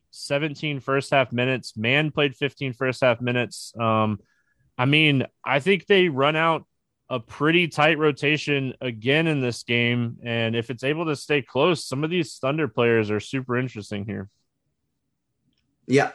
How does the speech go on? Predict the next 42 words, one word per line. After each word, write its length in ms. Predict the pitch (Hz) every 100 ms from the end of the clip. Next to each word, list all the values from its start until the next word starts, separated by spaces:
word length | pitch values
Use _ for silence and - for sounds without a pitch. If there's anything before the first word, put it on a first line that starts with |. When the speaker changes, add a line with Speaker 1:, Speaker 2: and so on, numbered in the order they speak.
| -
Speaker 2:
I 140 | 117
agree 280 | 123 120 117
completely. 520 | 113 120 117 110 104
And 140 | 107 113
they, 180 | 117 110
they 200 | 120 127
seem 260 | - 147
like 240 | 151 143 139
one 140 | 131
of 60 | 123
those 200 | 120 -
teams 320 | 117 120 110
right 140 | 110
now 200 | 107 107
that 100 | 104
they're 100 | 113
gonna 160 | 117 135
play 280 | - 120 113
a 60 |
lot 360 | 95 87 98 113
of 100 | 117
guys, 400 | 120 117 131 127
but 240 | 104 101
it's 140 | 101 110
like 160 | 104
you 80 | 107
said, 200 | 107 98
it's 220 | 92 92
tight 300 | - 104 104 - _ -
for 140 | 117
the 120 | 98
amount 400 | 95 95 95 90
of, 300 | 104 95 90
uh, 260 | 90 87 85 - _ _ -
the 100 | 117
guys 260 | 120 120
getting 320 | 120 113 107
big 220 | 107 110 92
minutes 580 | 98 101 87 - -
are, 520 | - 87 87 80 80 -
are, 140 | 90
pr-, 140 | 90